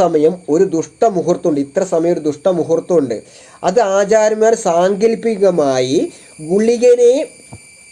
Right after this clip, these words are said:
അടിസ്ഥാനമാക്കിയാണ് പറഞ്ഞിട്ടുള്ളത്. മുഹൂർത്തത്തിന്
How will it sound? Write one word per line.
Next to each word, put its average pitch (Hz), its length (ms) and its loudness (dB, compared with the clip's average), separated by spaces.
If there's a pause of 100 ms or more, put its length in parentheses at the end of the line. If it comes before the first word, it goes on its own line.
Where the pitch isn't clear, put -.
(120)
അടിസ്ഥാനമാക്കിയാണ് 180 1300 0 (180)
പറഞ്ഞിട്ടുള്ളത്. 131 1000 -2 (520)
മുഹൂർത്തത്തിന് 208 760 2